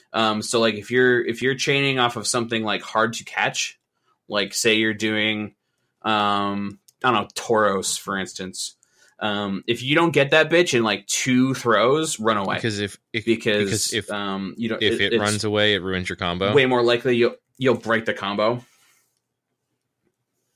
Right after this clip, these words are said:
Speaker 1: Exactly. But if you run away, your combo is safe. Um, you can also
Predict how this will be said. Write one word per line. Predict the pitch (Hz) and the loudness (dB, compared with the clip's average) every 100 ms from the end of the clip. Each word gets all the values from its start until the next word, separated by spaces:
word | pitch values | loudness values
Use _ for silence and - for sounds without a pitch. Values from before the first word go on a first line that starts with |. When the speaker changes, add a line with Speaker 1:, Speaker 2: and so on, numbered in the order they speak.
| _ _ _ _ - | _ _ _ _ -8
Speaker 1:
Exactly. | 110 117 107 101 | 0 2 2 -2
But | 101 113 | 0 -2
if | 113 | 2
you | 165 269 226 | 2 4 4
run | 143 | 4
away, | 120 113 104 110 - - | 4 2 2 0 -6 -6
your | 117 | -4
combo | 117 127 120 113 | 2 2 4 2
is | 98 | 0
safe. | - 90 - - _ _ - - | -4 -8 -10 -20 _ _ -18 -6
Um, | 113 110 | -2 0
you | 117 | 0
can | 143 147 | 0 0
also | 120 135 143 139 120 117 107 | 2 2 4 4 6 6 2